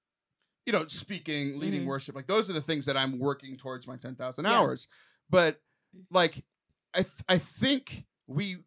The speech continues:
Speaker 1: get those nervous and that anxiousness. So there's a difference. You were talking about, like, like, nervous excitement, like, being
Speaker 2: Yeah.
Speaker 1: nervous excited. Like, mine was not nervous excitement.
Speaker 2: Right,
Speaker 1: Mine
Speaker 2: no,
Speaker 1: was
Speaker 2: that's
Speaker 1: like, "I'm
Speaker 2: different.
Speaker 1: nervous and shaking 'cause I think all these people are going to hate me." Like, that,
Speaker 2: <laughs>
Speaker 1: like, feeling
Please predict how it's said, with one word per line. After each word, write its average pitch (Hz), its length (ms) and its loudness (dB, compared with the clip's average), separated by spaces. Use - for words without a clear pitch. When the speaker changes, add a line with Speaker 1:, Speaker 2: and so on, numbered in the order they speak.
Speaker 1:
get 175 280 -6
those 143 200 0
nervous 202 520 4
and 151 80 -2
that 143 160 -4
anxiousness. 143 420 -4
So 220 80 -4
there's 202 140 -2
a 175 40 -4
difference. 202 440 -4
You 220 120 0
were 277 80 0
talking 156 320 2
about, 131 280 0
like, 123 300 -2
like, 156 220 0
nervous 151 380 0
excitement, - 500 -8
like, - 120 -16
being 262 160 4
Speaker 2:
Yeah. 269 100 10
Speaker 1:
nervous 139 160 2
excited. 127 320 0
Like, 165 160 0
mine 226 320 2
was 254 140 -2
not 190 140 4
nervous 185 260 2
excitement. 160 380 2
Speaker 2:
Right, - 100 10
Speaker 1:
Mine 185 100 6
Speaker 2:
no, 240 60 8
Speaker 1:
was - 80 6
Speaker 2:
that's 160 220 4
Speaker 1:
like, 214 100 6
"I'm 277 160 8
Speaker 2:
different. 240 80 -2
Speaker 1:
nervous 208 300 0
and 156 100 -6
shaking 160 300 0
'cause 131 100 -6
I 135 80 0
think 175 280 -2
all 156 140 8
these 147 140 -2
people 139 280 -2
are 131 40 -2
going 127 200 -4
to 120 60 -6
hate 147 240 -4
me." 120 160 -14
Like, 196 180 -2
that, 185 200 4
Speaker 2:
<laughs> 196 280 -4
Speaker 1:
like, - 140 -2
feeling 190 640 -2